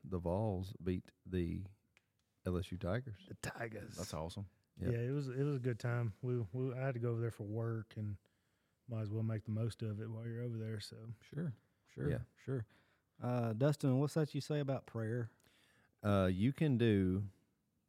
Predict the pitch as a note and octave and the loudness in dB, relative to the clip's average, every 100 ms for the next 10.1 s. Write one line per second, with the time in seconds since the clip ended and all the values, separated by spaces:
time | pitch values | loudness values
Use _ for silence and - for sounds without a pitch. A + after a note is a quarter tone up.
0 | _ _ _ _ _ _ _ _ - F#2+ | _ _ _ _ _ _ _ _ 2 6
1 | F#2 F#2 F2+ F2 E2+ - G2+ F#2 E2 D#2 | 6 6 4 4 0 0 2 4 2 -2
2 | _ - G2+ B2+ A#2 A2 G2+ G#2 G2 - | _ -6 -2 0 2 4 6 6 4 0
3 | - - _ _ F#2+ - F#2 E2 - F2+ | -10 -14 _ _ -4 0 0 0 -2 -2
4 | E2 - _ _ - - E2 F2+ F#2+ E2 | 0 -4 _ _ -12 -8 -6 -4 -2 -2
5 | E2 E2 D#2+ - - G#2+ E2+ A#1+ C2 C#2 | 0 0 0 -4 -6 -6 -6 -6 -8 -8
6 | A#1+ A#1+ - _ _ _ _ _ _ _ | -10 -10 -12 _ _ _ _ _ _ _
7 | _ _ - - A#2 F#2+ G2 - A2 G#2 | _ _ -6 0 0 0 -6 -4 -4 0
8 | A2+ A2 G#2+ G#2+ B2+ B2 A#2+ A#2+ A#2 A2 | 2 2 2 4 4 6 4 4 2 2
9 | A2 A2+ A2 - G#2+ A2+ A2+ A2+ B2 C3 | 0 0 -2 -2 -2 0 -2 -2 -2 -4